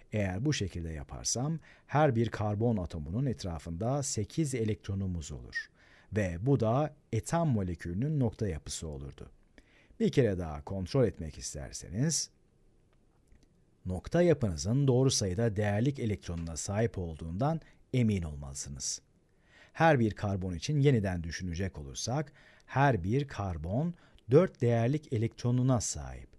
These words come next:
ve iki tane karbonum var. O halde nokta yapısında göstermemiz gereken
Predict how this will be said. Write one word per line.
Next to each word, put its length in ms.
ve 180
iki 280
tane 380
karbonum 600
var. 260
O 160
halde 480
nokta 320
yapısında 440
göstermemiz 760
gereken 580